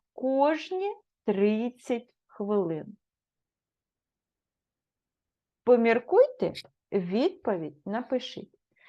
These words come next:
Міркуйте таким самим чином, накресливши схему. Слово бактерія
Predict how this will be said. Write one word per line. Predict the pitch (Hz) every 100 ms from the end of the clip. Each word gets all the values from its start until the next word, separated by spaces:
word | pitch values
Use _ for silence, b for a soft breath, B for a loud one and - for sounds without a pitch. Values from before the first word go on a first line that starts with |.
| b -
Міркуйте | 240 294 320 - 554 571 - 220
таким | 214 202 - 381 494
самим | - - 214 277 302 285 -
чином, | - 190 175 170 170 202 _ _ _ _ _ _ _ _ _ _ _ _ _
накресливши | 233 240 240 254 285 - 359 - 262
схему. | 254 - - 165 - - _ _ _ _ _ _ _ _ _ _ _ _ _ _ _ _ _ _ _ _ _ _ _ _ _ _ _ _ _ _ _ _ _ _ _ _ _ _ _ _ _ _ _ _ _ -
Слово | 269 339 339 233 220
бактерія | 190 220 - - 480 587 311 175